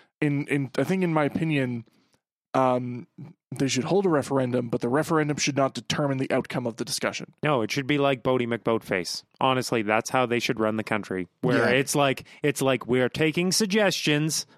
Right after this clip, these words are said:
Speaker 2: but ultimately this group of people
Speaker 3: Yeah.
Speaker 2: will decide."
Speaker 1: 'Cause ultimately, if you say polled,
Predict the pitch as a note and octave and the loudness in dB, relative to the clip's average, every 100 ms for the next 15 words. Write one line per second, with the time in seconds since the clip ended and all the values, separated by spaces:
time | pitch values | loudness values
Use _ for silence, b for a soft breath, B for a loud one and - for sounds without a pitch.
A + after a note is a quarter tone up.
0 | b D3 C#3+ D#3+ D3+ D3+ D3+ C#3 C3+ A#2 | b 2 4 4 2 0 2 2 2 2
1 | b b b A2+ C#3 - C#3 B2 A#2+ - | b b b 0 0 2 0 0 0 -2
2 | B2 A#2 B2 A2+ - G#2 - F#3 D#3 - | -2 0 2 2 0 0 0 0 0 0
3 | F3 A3+ A3 F3+ D#3+ C#3+ D3 C#3 - B | 0 0 0 0 0 2 0 -2 -8 B
4 | B E3+ F#3 F#3 D#3+ D3 D3+ C#3+ C#3 | B -4 0 2 0 0 2 2 2